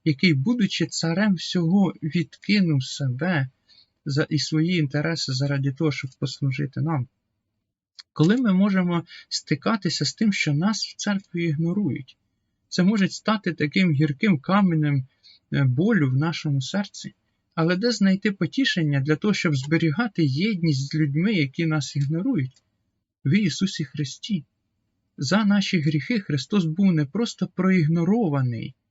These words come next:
Христос був відкинений Батьком.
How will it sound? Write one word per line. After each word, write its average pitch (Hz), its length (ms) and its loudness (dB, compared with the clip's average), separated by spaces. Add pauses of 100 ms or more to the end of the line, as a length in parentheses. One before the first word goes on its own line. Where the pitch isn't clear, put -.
(580)
Христос 151 600 0
був 160 240 2
відкинений 135 1040 0 (300)
Батьком. 131 600 -4